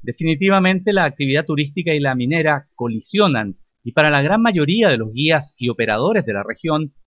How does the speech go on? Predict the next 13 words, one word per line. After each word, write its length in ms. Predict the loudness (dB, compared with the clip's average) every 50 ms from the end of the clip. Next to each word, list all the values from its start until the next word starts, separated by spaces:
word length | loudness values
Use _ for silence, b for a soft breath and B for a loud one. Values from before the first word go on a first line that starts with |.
| _ -12 -6
la 120 | -6 -4 -2
posibilidad 600 | -4 -4 -4 -4 -4 -2 -2 0 0 2 2 2
de 120 | 0 0
nuevos 420 | 0 0 0 2 0 0 -2 -2
emprendimientos 760 | -4 -4 -4 -2 -2 -2 -2 -2 -2 -2 -2 -4 -4 -6 -6 -6
mineros 540 | -4 -4 -2 0 0 0 0 -2 -4 -6 _ -16
en 120 | -10 -8
la 80 | -8 -6
cuenca 420 | -4 -2 -2 -2 -2 -2 -2 -2
del 180 | -2 -2 -4 -4
lago 220 | -4 -4 -4 -4
General 400 | -6 -8 -8 -4 -2 -2 -2 -2
Carrera 520 | -4 -6 -6 -4 -2 0 0 0 -2 -2